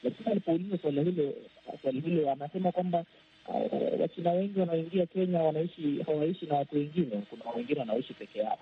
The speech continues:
Sasa unajua hilo ni swala ambalo linazua utata zaidi, kwa sababu, ah, serikali ime-, watu wanaeleza kwamba haupo udhibiti wowote unaoonyesha kwamba mtu huyu huenda akajitenga. Lakini hebu tumsikilize tena Daktari Rashid Amani anavyoeleza kuhusu swala hili.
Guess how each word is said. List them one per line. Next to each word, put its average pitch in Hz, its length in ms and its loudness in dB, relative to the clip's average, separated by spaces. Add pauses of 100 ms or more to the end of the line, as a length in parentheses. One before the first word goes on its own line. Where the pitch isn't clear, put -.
(140)
Sasa 190 200 -2
unajua 160 360 0
hilo 185 160 2
ni 165 200 -4
swala 160 200 2
ambalo 135 260 2
linazua 113 540 0
utata 117 380 0
zaidi, 104 260 -2 (120)
kwa - 140 -18
sababu, 101 340 -2 (440)
ah, 104 520 2
serikali 113 400 -2
ime-, 104 280 -2 (200)
watu 120 260 2
wanaeleza 107 440 2
kwamba 101 460 2 (520)
haupo 110 580 2 (140)
udhibiti 196 480 -2
wowote 220 340 2
unaoonyesha 196 560 0
kwamba - 300 -2
mtu 208 200 -4
huyu 107 280 0
huenda 104 200 0
akajitenga. 95 560 -2
Lakini 190 360 0 (400)
hebu 208 160 0
tumsikilize 202 520 2
tena 156 420 2
Daktari 131 400 2
Rashid - 420 0
Amani 220 420 2
anavyoeleza 196 560 2
kuhusu 208 340 -4
swala - 220 -2
hili. - 160 -16